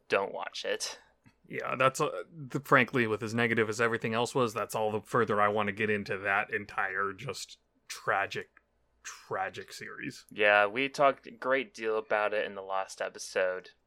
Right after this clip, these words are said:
Speaker 1: We don't wanna <laughs> have to go through that trauma again.
Speaker 2: No.
Speaker 1: Just know
Speaker 2: And,
Speaker 1: that,
Speaker 2: and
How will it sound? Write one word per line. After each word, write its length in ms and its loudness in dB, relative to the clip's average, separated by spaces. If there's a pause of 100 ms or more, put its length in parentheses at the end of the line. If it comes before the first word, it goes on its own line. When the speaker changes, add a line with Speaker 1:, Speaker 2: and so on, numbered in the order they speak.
(140)
Speaker 1:
We 100 -4
don't 140 0
wanna 260 2
<laughs> 0 -
have 260 4
to 100 -10
go 260 -8
through 180 -12
that 180 -8
trauma 320 -6
again. 340 -8 (840)
Speaker 2:
No. 440 -6 (960)
Speaker 1:
Just 340 4
know 240 6
Speaker 2:
And, 140 2
Speaker 1:
that, 200 12
Speaker 2:
and 260 2